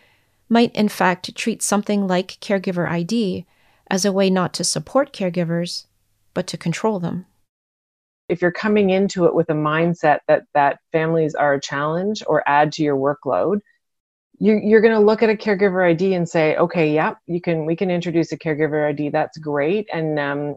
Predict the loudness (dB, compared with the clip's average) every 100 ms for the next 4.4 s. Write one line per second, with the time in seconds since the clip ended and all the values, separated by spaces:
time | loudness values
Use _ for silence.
0 | -4 0 0 2 2 4 4 2 0 -2
1 | -4 -2 0 0 0 -2 -6 -4 0 2
2 | 2 2 2 4 2 2 0 2 2 0
3 | 0 2 0 -2 -2 -2 -2 0 0 -2
4 | -4 -2 -4